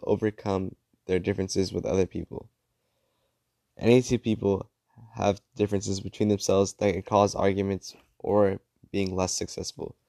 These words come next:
But Mina Holmes and Evelyn Stoker overcame this. In the first few pages,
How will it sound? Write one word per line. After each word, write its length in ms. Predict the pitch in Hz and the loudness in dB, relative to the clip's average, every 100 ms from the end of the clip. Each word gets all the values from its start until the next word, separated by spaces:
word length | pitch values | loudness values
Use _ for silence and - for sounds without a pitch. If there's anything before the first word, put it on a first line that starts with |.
| _ _ _ _ _ | _ _ _ _ _
But 160 | 110 78 | 2 4
Mina 280 | 107 123 131 | 4 4 4
Holmes 500 | 117 113 113 110 - _ _ _ _ _ - | 4 2 2 -4 -10 _ _ _ _ _ -10
and 120 | 90 | -2
Evelyn 320 | 67 104 110 | 0 2 2
Stoker 500 | 104 - 101 104 - - - | 2 0 0 0 -4 -6 -4
overcame 480 | 101 101 - 87 | -2 0 0 -2
this. 300 | 53 - - - _ _ _ _ _ _ _ _ | -2 -8 -12 -20 _ _ _ _ _ _ _ _
In 100 | - | -2
the 100 | 113 | 0
first 320 | 107 123 131 - | 4 6 6 0
few 120 | 139 | -4
pages, 600 | 131 117 117 113 117 | 0 0 0 -4 -8